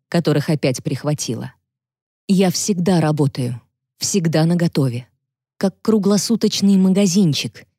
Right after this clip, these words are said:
мигающий во мраке неоновой вывеской "Открыто" в отчаянных попытках выжить. На экране выскакивает сообщение о загруженной записи.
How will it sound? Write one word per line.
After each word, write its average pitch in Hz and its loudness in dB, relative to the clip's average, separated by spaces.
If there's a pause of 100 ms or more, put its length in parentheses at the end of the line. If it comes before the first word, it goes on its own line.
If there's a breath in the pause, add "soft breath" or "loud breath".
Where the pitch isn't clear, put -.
(120)
мигающий 175 2
во 156 0
мраке 156 0
неоновой 151 0
вывеской 143 -2
"Открыто" 147 -2 (400)
в 160 -4
отчаянных 143 0
попытках - -6
выжить. 127 -6 (1080)
На 202 4
экране 262 2
выскакивает 208 0
сообщение 214 2
о 175 0
загруженной 175 2
записи. 131 -4